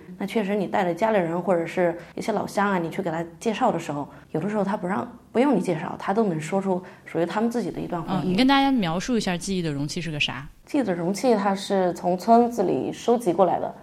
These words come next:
Speaker 1: 最开始是说征集过来的，<laughs> 其实是我小叔叔开个三轮车，
Speaker 2: 嗯。
Speaker 1: 带着他们那个，呃，艺术在汾梁那些工作人员，最开始我还没有来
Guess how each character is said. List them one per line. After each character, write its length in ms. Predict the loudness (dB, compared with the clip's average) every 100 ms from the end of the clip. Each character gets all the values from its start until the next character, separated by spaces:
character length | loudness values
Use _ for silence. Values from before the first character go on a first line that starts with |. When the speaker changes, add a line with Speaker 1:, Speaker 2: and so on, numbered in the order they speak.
| -2
Speaker 1:
最 120 | 4
开 100 | 6
始 140 | 4 0
是 120 | -2
说 160 | -2 0
征 260 | 6 6
集 140 | 6 2
过 100 | 0
来 80 | 0 0 2
的， 80 | 2
<laughs> 40 |
其 120 | 4 8
实 280 | 8 8 0 -12 -12 -4
是 120 | 4
我 100 | 6
小 200 | 6 4
叔 140 | 4 6
叔 240 | 6 4
开 200 | 0 0
个 80 | 2
三 140 | 4
轮 100 | 2
车， 280 | 4 4 4 0 -8
Speaker 2:
嗯。 100 | -14 -16 -2
Speaker 1:
带 160 | 2 4
着 400 | 6 4 4 0 -6 -12
他 140 | -4
们 180 | -2 2
那 160 | 2 4
个， 420 | 6 6 4 0 -4 -18 0
呃， 240 | 4 4
艺 80 | 4
术 120 | 2 2
在 100 | 4
汾 100 | 4
梁 140 | 2
那 80 | 2
些 140 | 2
工 120 | 2
作 140 | 4 2
人 140 | 2
员， 180 | 0 -2 0
最 100 | 2
开 80 |
始 100 | 4
我 60 | 2
还 100 | 2
没 120 | 4
有 100 | 6
来 240 | 4 0